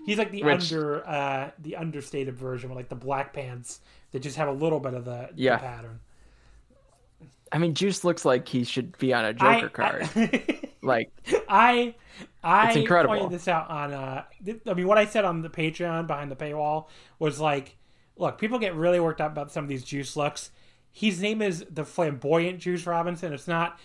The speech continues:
Speaker 1: the understated Juice Robinson. <laughs> I mean, like, this is his
Speaker 2: <laughs>
Speaker 1: whole, his whole fucking thing. So it's like, I don't really get worked up about it. Like, you know, he, he, he pulls them off as well. He's gonna pull them off. Like, some of them are better than others.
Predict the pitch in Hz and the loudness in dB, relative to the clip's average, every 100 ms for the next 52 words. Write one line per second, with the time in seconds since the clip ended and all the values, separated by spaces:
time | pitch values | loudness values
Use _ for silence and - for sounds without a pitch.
0 | - - 135 151 151 151 143 - 151 147 | -20 -12 -6 -4 -2 -2 -4 -4 -4 -2
1 | 151 147 165 156 - 160 156 156 - 175 | -4 -6 -6 -4 0 0 0 -4 -4 -4
2 | 170 - - 175 208 180 220 - 240 202 | -6 -12 -12 -4 0 2 2 2 2 4
3 | 240 226 233 220 - 180 170 170 170 175 | 4 4 2 0 -4 -4 -2 0 0 -2
4 | - - - - 180 208 185 185 180 160 | -6 -20 -6 -2 2 4 4 2 0 -2
5 | 151 151 156 156 170 - 165 147 143 160 | -6 -4 -4 -4 -8 -8 -6 -6 -4 -4
6 | 180 208 180 165 160 156 151 147 139 139 | 0 2 0 -4 -4 -6 -6 -8 -6 -6
7 | 139 139 127 _ - - - 156 139 127 | -4 -6 -10 _ -20 -18 -6 -4 -4 -6
8 | 123 - - 190 220 214 - 190 202 226 | -12 -16 -10 -8 -4 -6 -2 -2 2 2
9 | 226 214 180 180 151 160 190 156 156 156 | 2 2 2 0 0 -2 -2 -2 -6 -4
10 | 147 139 135 135 147 - 190 202 190 165 | -4 -2 -2 -2 -4 -4 -4 -2 -2 -2
11 | 165 160 151 135 131 131 - | -2 -2 -2 -4 -4 -6 -10